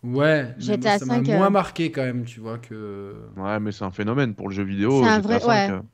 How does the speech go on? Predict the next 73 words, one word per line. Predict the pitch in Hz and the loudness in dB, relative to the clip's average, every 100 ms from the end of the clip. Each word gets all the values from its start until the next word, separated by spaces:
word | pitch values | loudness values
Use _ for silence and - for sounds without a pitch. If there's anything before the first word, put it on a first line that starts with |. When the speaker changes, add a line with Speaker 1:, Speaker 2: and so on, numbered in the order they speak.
| _ | _
Speaker 2:
Pour | 247 | -6
l'industrie, | 240 226 220 - 277 | -4 -4 -8 -8 -8
c'est | 262 233 | -6 -4
un, | 190 180 | -4 -4
c'est | - | -4
un, | 180 165 160 170 180 180 _ _ _ _ _ | -6 -4 -6 -8 -8 -10 _ _ _ _ _
c'est | - | -4
un | 185 | -2
morceau, | 170 202 - 214 | 0 0 0 -2
quoi. | - 175 - - | 0 -4 -6 2
Mm. | 202 | 4
Speaker 1:
Non, | 165 | 4
mais, | 147 135 | 2 -2
mais | 151 160 | 0 2
en | 170 | 0
tout | 139 | 2
cas, | 226 | 4
il | 226 | 6
y | |
a | |
des | 170 | 6
Speaker 3:
Dis-toi | 151 156 | 6 8
Speaker 1:
années | 156 165 | 8 4
Speaker 3:
qu'en, | 131 | 0
Speaker 1:
comme | 127 131 | 0 2
Speaker 3:
en | |
Speaker 1:
ça, | 131 | 2
Speaker 3:
dix | 120 | 2
Speaker 1:
euh, | 139 | 0
Speaker 3:
piges, | 170 180 | 0 0
il | 127 | -2
s'est | 117 117 | 0 0
vendu | 117 120 131 | 0 2 0
à | |
plus | 113 135 | 0 -6
de, | 113 110 | -2 -4
je | |
sais | - | -2
pas, | 135 117 | -2 -2
c'est | 110 | -4
quoi | 117 | -4
les | 117 | -4
chiffres | 107 113 113 | -4 -6 -4
maintenant, | 104 120 107 | -4 0 0
cent | 123 | -2
cinquante | 110 123 127 - | -2 -2 -2 0
millions, | 131 143 | 4 4
Speaker 1:
Ouais, | 139 | 2
Speaker 3:
cent | 131 | 0
soixante, | 120 127 - 143 131 | 0 0 2 -2 -2
Speaker 1:
c'est, | - | -12
c'est | 104 | -4
ouf. | |
Speaker 3:
cent | 117 | -2
soixante-dix. | 123 123 135 135 139 - - | -2 -2 0 0 -2 -4 -14
Speaker 1:
C'est | - | -20
ouf. | - - _ _ _ _ | -20 -20 _ _ _ _
Speaker 3:
C'est | 101 | -8
un | |
phénomène. | 95 107 139 156 - | -2 2 4 2 0
Speaker 1:
Je | - | -4
sais, | 120 117 | -4 0
Speaker 2:
Ah | 190 | 4
Speaker 1:
j'ai, | |
Speaker 2:
ouais, | 190 | 4
Speaker 1:
j'ai | |
Speaker 2:
ça, | 127 156 | 6 6
Speaker 1:
hâte | 175 | 6
Speaker 2:
ça | 170 | 4
Speaker 1:
d'avoir | 143 139 151 | 2 4 4
le | 147 131 | 4 2
biopic, | 120 117 131 127 135 147 135 | 0 -2 -4 -4 -8 -8 -6
euh, | 113 | -4